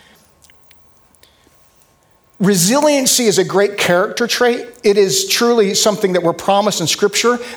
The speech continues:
that there's perseverance that happens, but God doesn't just want you to be resilient. He doesn't just say to you, "Toughen up." Well, you need to toughen up. He wants to heal us up.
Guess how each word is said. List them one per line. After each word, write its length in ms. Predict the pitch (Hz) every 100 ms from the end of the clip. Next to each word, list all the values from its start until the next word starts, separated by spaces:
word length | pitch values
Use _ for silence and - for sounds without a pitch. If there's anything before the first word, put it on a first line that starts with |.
| -
that 160 | 175
there's 180 | 165 156
perseverance 720 | - 208 - 160 190 220 220
that 80 | 208
happens, 520 | 202 214 240 240 240 - -
but 200 | - 190
God 340 | 165 247 262 196
doesn't 340 | 226 220 262
just 280 | 180 190 -
want 300 | 175 247 180
you 100 | 190
to 80 | 165
be 140 | 170
resilient. 720 | 151 160 131 143 175 156 156
He 140 | 185 214
doesn't 280 | 262 247
just 200 | 196 202
say 160 | 208 190
to 60 | 170
you, 260 | 175 208 - - -
"Toughen 300 | 175 165 139
up." 200 | - - _ _ _ _ _ _
Well, 100 | 165
you 80 | 180
need 140 | 175 147
to 40 |
toughen 300 | - 143 131
up. 120 | - - _ _ _ _ _ _ _ -
He 100 | 208
wants 240 | 208 -
to 100 | 151
heal 340 | - 208 190
us 160 | 139 -
up. 240 | - -